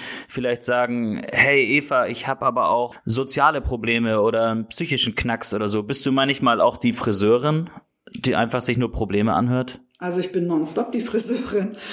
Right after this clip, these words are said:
Speaker 2: Also erstmal zu den Geschenken kann ich sagen, du meinst die Geschenke zusätzlich zu meinem Honorar. Ist das richtig?
Speaker 1: Richtig.
Speaker 2: Ja. Also es gibt Klassisches wie Sekt, Pralinen und Blumen. Das finde ich auch ganz großartig, wirklich. Ähm, es gibt viele Jungs auch noch der alten Schule.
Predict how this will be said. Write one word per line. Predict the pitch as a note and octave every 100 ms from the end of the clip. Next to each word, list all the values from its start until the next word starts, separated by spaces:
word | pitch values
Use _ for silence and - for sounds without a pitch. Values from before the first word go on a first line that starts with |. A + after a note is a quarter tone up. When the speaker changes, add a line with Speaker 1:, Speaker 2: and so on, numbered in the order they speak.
| - - -
Speaker 2:
Also | - G#3
erstmal | G#3+ A#3+ C4+ B3+
zu | B3
den | A#3
Geschenken | G#3+ - A#3+ A#3+
kann | A#3+ A#3
ich | A3+
sagen, | G#3+ G#3+ G3+ F#3+
du | G#3
meinst | G#3 G#3+ A3+
die | A3
Geschenke | G#3 A3+ G#3 G3+
zusätzlich | - A3 G#3 G3+ F#3+
zu | G3+
meinem | F#3+ F#3 F#3+
Honorar. | F3+ F3 C#3+ -
Ist | -
das | G#3 -
richtig? | A3 A3+ D#4 E4+ - G2+
Speaker 1:
Richtig. | F#2+ - - -
Speaker 2:
Ja. | - - - -
Also | G3 A#3 B3
es | -
gibt | C4+ -
Klassisches | B3+ C#4+ D4 D4 - B3+ -
wie | A3 G#3+ G3+ G3
Sekt, | G3+ G#3+ A3 - -
Pralinen | - F3 F3 G#3 G3+ G3
und | E3+ E3
Blumen. | A3 D4 C#4+
Das | C4+ - -
finde | A3+ G3+
ich | -
auch | G3 - - -
ganz | A3 C#4+ C#4
großartig, | A3+ A#3+ B3 A3+ A3+ A#3+ D4 - -
wirklich. | G#3 G#3 C4 -
Ähm, | - G#3 G3+
es | G3
gibt | G#3+ -
viele | - G#3+ G#3
Jungs | G3 G3+ A#3 B3
auch | F#3+
noch | G3
der | - -
alten | F#3+ G3
Schule. | - A3 B3